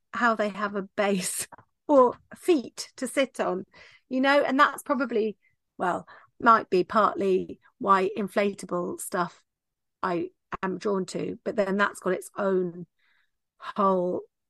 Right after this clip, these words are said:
shenanigans and physics that needs to be addressed. But at least inflatable things don't necessarily need to be so weighed down with gravity as much as other problems. But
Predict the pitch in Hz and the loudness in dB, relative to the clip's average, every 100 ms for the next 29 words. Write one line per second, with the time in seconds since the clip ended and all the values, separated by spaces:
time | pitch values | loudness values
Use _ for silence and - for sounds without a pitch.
0 | _ _ _ _ _ _ - 180 170 170 | _ _ _ _ _ _ -6 0 0 0
1 | 165 160 160 160 165 - - 180 - 175 | -4 -4 -4 -8 -12 -12 -10 -10 -6 -6
2 | 170 151 - - - 170 - 170 151 - | -4 -8 -8 -18 -10 -10 -6 -6 -6 -10
3 | 160 151 156 170 147 165 - - - 214 | -8 -8 -6 -4 -4 -6 -10 -20 -4 2
4 | 185 - - _ _ - - 214 240 214 | 2 0 -16 _ _ -8 -6 -2 -2 -2
5 | - - - _ _ _ _ _ - 202 | -8 -14 -20 _ _ _ _ _ -8 -8
6 | - 202 196 196 180 165 - - _ _ | -4 -2 -2 -4 -6 -6 -8 -14 _ _
7 | _ _ - 175 165 - - 180 - 185 | _ _ -4 -2 -2 -10 -4 -4 -2 -2
8 | 180 170 185 - 175 175 156 160 175 175 | -2 -4 -10 -4 -2 -2 -2 -4 -4 -2
9 | 165 - - 170 165 170 _ _ _ _ | -4 -6 -4 -2 -2 -6 _ _ _ _
10 | - 185 - 175 170 165 - 160 151 160 | -12 -10 -4 -4 -2 -4 -2 -2 -2 -4
11 | 160 - 185 175 175 - 156 - 165 185 | -8 -6 -2 0 -2 -6 -8 -6 -10 -6
12 | 175 - - - 185 185 165 - 180 170 | -6 -6 -10 -16 -12 -10 -12 -10 -10 -10
13 | 165 - 165 175 170 180 - _ _ _ | -14 -12 -12 -12 -14 -14 -18 _ _ _
14 | 185 180 | -6 -6